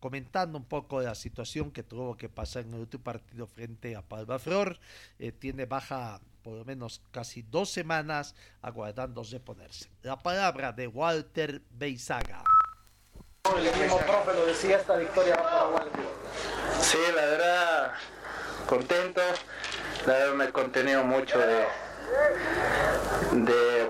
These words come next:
Speaker 3: poder regalar unas lágrimas, la verdad. Eh, hoy el, el doctor, eh, cuando vio los estudios, todo, me dijo que estaba un pelo de, de poder perder la vida, entonces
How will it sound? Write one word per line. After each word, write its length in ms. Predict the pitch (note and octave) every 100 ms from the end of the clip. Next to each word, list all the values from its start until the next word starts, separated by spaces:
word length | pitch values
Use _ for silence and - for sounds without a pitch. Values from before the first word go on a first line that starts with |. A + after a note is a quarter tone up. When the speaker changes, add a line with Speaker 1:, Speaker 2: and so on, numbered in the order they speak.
| -
Speaker 3:
poder 360 | B2+ C3 C#3+
regalar 360 | C#3 B2+ B2+ C3+ C#3+
unas 220 | C3+ C3
lágrimas, 500 | D3 D3+ D#3 D3 B2+
la 100 | B2
verdad. 520 | B2 B2 C3 C3 B2 - - - A#3 - - - - - - - -
Eh, 720 | A#2 A2 A2+ A2+ A2+ A2+ A2+
hoy 500 | C3+ D3+ C#3+ C3+ C3
el, 380 | B2 A#2 A2+ A2+ - - - - - - A2
el 160 | B2+ B2
doctor, 500 | B2 - C3+ C#3 C3+ B2
eh, 300 | A#2 A2 G#2+ -
cuando 420 | B2 A#2+ A#2 A2
vio 180 | B2+ C3+
los 120 | C3
estudios, 720 | B2+ B2 C3+ C#3+ C#3 B2+ B2 -
todo, 380 | C3 B2+ C3 - - - - - - - - -
me 160 | B2 B2+
dijo 180 | B2 A#2
que 80 | B2
estaba 260 | C3 C3+ C3+
un 100 | C3
pelo 300 | C3+ C3+ B2
de, 280 | A#2 A2+ A2 - -
de 80 | A#2+
poder 340 | - A#2+ B2+
perder 280 | B2+ C3 C#3
la 120 | C3
vida, 400 | B2+ C#3 D3+ D3+
entonces 540 | C#3+ - A#2+ A#2 G#2